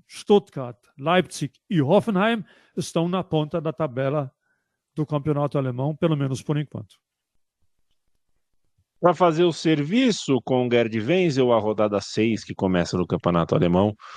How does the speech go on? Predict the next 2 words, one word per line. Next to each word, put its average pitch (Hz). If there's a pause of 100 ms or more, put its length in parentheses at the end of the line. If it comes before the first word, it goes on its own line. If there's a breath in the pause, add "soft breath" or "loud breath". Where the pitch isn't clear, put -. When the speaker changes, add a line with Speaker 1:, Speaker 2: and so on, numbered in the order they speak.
(880 loud breath)
Speaker 2:
tem 151 (1500)
Hoffenheim 190